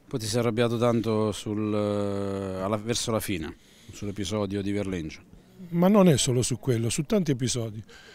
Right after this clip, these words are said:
Speaker 2: perché non ne ha presa una, né da una parte né dall'altra, perché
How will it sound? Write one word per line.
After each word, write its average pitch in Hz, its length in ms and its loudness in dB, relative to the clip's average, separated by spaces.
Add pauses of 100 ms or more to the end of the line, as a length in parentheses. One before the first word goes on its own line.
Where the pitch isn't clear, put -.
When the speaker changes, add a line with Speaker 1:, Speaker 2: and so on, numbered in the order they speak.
(180)
Speaker 2:
perché 160 1300 4
non 180 160 8
ne 202 60 10
ha 196 60 8
presa 196 320 4
una, 127 280 2
né 196 140 2
da 196 80 4
una 185 160 6
parte 190 300 2
né 160 100 4
dall'altra, 131 520 2
perché 160 420 2